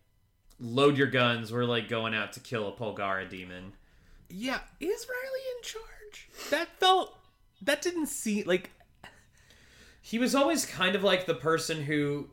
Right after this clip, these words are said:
Speaker 1: like, led the, led the gr-, like, the field units.
Speaker 2: Right.
Speaker 1: So maybe he, um, maybe he was, like, a field commander or something.
Speaker 2: Yeah, it just feels to me, it feels odd, like, to me, and,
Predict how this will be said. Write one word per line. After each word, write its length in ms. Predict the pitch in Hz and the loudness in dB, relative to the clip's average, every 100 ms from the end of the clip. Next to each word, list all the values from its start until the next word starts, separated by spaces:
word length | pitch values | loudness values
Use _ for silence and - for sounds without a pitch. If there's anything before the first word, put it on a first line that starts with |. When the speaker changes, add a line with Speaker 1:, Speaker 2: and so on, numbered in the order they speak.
| - _ - - - - - - - - - - | -20 _ -20 -20 -20 -20 -20 -20 -20 -20 -20 -8
Speaker 1:
like, 360 | 143 139 135 - - _ _ _ _ _ - | 0 0 -2 -8 -20 _ _ _ _ _ -12
led 520 | 131 120 147 151 120 | -6 4 6 6 4
the, 200 | 135 127 - - - | -2 -2 -8 -20 -8
led 420 | 135 143 147 127 | 0 4 4 2
the 100 | 127 | -4
gr-, 140 | 120 123 - | -4 -12 -6
like, 300 | 131 123 - | 0 0 -2
the 80 | 127 | -8
field 480 | - 135 135 113 | -2 2 4 2
units. 420 | 104 104 92 101 131 | -4 -10 -8 -8 0
Speaker 2:
Right. 480 | 170 151 98 85 - - _ _ - | 6 6 6 2 -6 -16 _ _ -12
Speaker 1:
So 320 | - - 139 | -2 4 4
maybe 460 | 147 165 170 170 147 | 6 4 2 -2 -4
he, 340 | 143 147 143 | -4 -2 2
um, 340 | 135 123 120 120 | 4 4 0 -2
maybe 300 | 123 156 160 | 0 0 0
he 100 | 156 | -2
was, 140 | 143 | 0
like, 100 | 139 | 0
a 60 | 113 | -2
field 360 | - 127 113 - | -4 -2 -2 -4
commander 440 | 113 101 98 101 | -6 -4 -4 -6
or 40 | |
something. 420 | 95 101 92 92 151 | -6 -8 -10 -12 -8
Speaker 2:
Yeah, 200 | 147 - | -6 -4
it 100 | 160 | -4
just 200 | 190 214 | -4 -4
feels 220 | 254 254 - | -2 -2 2
to 120 | 202 | 0
me, 100 | 180 | 2
it 160 | 175 175 | 0 4
feels 240 | 208 190 | 4 4
odd, 340 | 131 135 131 110 | 4 6 4 2
like, 300 | 107 107 - - - | 0 -2 -10 -16 -6
to 160 | 156 | -6
me, 240 | 147 143 - | -6 -10 -8
and, 100 | 135 | -8